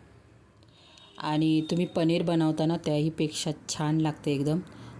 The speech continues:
तुम्ही पुरीसोबत, चपातीसोबत, गरम गरम भातासोबतही खाऊ शकता.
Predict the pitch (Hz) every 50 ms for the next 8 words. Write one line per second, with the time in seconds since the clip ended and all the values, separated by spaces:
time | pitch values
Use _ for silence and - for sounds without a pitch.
0 | - - 156 147 151 147 147 - 165 151 147 156 156 156 - 165 156 165 160 156
1 | 156 - - 147 139 - 143 143 143 - 151 147 - 165 151 143 151 147 147 -
2 | 151 151 139 147 147 156 151 165 160 160 156 147 151 143 - - 151 147 - -
3 | 151 143 147 147 147 147 151 151 - - 151 139 143 139 - 147 - - - 147
4 | 151